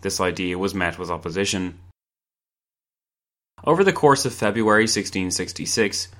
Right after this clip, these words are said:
De Witt had gradually come to understand that the scheme would have been impossible. The Orange Party, who De Witt was trying to please with the plan, did not trust the French, since they believed that William would be made a pawn in Franco-Dutch designs,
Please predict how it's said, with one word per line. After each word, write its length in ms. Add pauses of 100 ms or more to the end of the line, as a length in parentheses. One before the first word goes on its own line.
(260)
De 80
Witt 180
had 140
gradually 480
come 240
to 100
understand 800
that 160
the 80
scheme 400
would 120
have 120
been 160
impossible. 760 (680)
The 140
Orange 360
Party, 520 (140)
who 120
De 80
Witt 220
was 120
trying 340
to 200
please 540
with 120
the 80
plan, 460 (300)
did 120
not 180
trust 420
the 80
French, 500 (300)
since 240
they 100
believed 380
that 160
William 260
would 100
be 120
made 180
a 60
pawn 440
in 160
Franco-Dutch 680
designs, 580